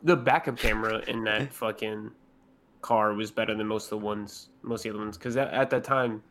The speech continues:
Speaker 1: that was one of the ones where when you turn the steering wheel, it actually showed you the angle
Speaker 2: Yeah.
Speaker 1: of which your car was gonna back up into. There's still cars we have with backup cameras that don't do that,
Speaker 2: I
Speaker 1: and
Speaker 2: was
Speaker 1: that's,
Speaker 2: like,
Speaker 1: like, actually mad helpful.
Speaker 2: Mine's a twenty sixteen and I don't have that.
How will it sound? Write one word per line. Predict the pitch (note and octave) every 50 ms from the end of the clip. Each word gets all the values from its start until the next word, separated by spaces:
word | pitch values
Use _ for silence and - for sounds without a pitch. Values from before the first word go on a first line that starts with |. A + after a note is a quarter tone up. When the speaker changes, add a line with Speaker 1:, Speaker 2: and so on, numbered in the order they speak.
| _ -
Speaker 1:
that | B2+ C3
was | C3+ C3+ B2 B2+
one | B2 B2+ B2+
of | A#2+
the | A2+ A2+
ones | A2+ A#2+ A#2+ A#2 A2+
where | - A#2+ A#2 A2+ A2+ G#2+ G#2 -
when | A#2+ A#2 A2+
you | G#2+
turn | - B2+ B2
the | A2+ G#2
steering | - - A2+ A#2 B2
wheel, | B2+ B2
it | A#2
actually | A2+ A2+ A2 - - A2 G#2
showed | G#2 - - A#2 A2+ A2+
you | A2+
the | G#2 G#2+ - -
angle | A2+ A2 A2 A#2+ A#2+ A#2 B2 - _ _ _ _
Speaker 2:
Yeah. | - C3 B2+ A#2+ G#2+ G2+
Speaker 1:
of | - -
which | A2+ A2 G#2+ -
your | - G#2+ G2+
car | - B2 A2+
was | A2 G#2+
gonna | A2 A#2 A2+ G#2
back | G2+ A2 G#2+ G#2+ G#2+
up | A2 A2+ - A2
into. | A2 A2+ A#2 - D3+ D3+ D3+ D3+ - - _ _ _ -
There's | - D3 D#3+ -
still | - F#3 F3
cars | - - B2 A#2 A2
we | G#2+ A2+
have | G#2 G#2+ G2+ G2+
with | G2+ F#2+
backup | G#2+ G#2+ G#2 A2 G#2+
cameras | G#2+ G#2+ G#2 G2+
that | G#2
don't | G#2 G#2 G2+
do | G2 G2+
that, | G#2 A2 G#2 G2+ - -
Speaker 2:
I | B2+
Speaker 1:
and | B2+ B2+
Speaker 2:
was | D#3 D#3
Speaker 1:
that's, | A#2 A2+
Speaker 2:
like, | D3 C3 A2
Speaker 1:
like, | - -
actually | G2 A2 A#2+ - - C#3+ B2
mad | G#2+ G2+ G#2 A2+ A#2
helpful. | A#2 C3+ D#3 D#3 - - G2+ - _ _ _ - - _ _ _ -
Speaker 2:
Mine's | - D3 D#3 D#3+
a | C3 G#2+
twenty | - - - B2+ B2 A#2+
sixteen | - B2+ A#2+ - - C3+ C3
and | B2 A2 G2+
I | G2+
don't | G2+ G2 G2
have | G#2 G2 G2+
that. | G2 -